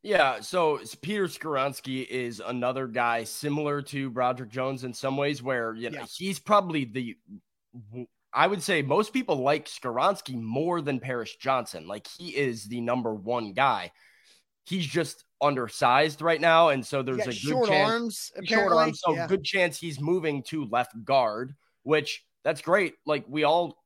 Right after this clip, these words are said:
Speaker 1: could use an elite left guard, uh, but are you
Speaker 2: At
Speaker 1: taking
Speaker 2: eleven?
Speaker 1: one, are you taking one at eleven overall?
Speaker 2: <laughs>
Speaker 1: It becomes the question. Uh, so I think a fit for him is a team that might have a complete offensive line and specifically need interior help.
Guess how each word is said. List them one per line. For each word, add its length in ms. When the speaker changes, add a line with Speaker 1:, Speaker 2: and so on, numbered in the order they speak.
Speaker 1:
could 180
use 300
an 100
elite 380
left 260
guard, 400
uh, 300
but 340
are 120
you 120
Speaker 2:
At 60
Speaker 1:
taking 260
Speaker 2:
eleven? 180
Speaker 1:
one, 200
are 80
you 140
taking 360
one 160
at 80
eleven 380
overall? 500
Speaker 2:
<laughs> 60
Speaker 1:
It 180
becomes 420
the 100
question. 640
Uh, 220
so 380
I 100
think 160
a 40
fit 300
for 200
him 300
is 140
a 60
team 340
that 200
might 240
have 200
a 60
complete 440
offensive 480
line 300
and 120
specifically 680
need 320
interior 680
help. 360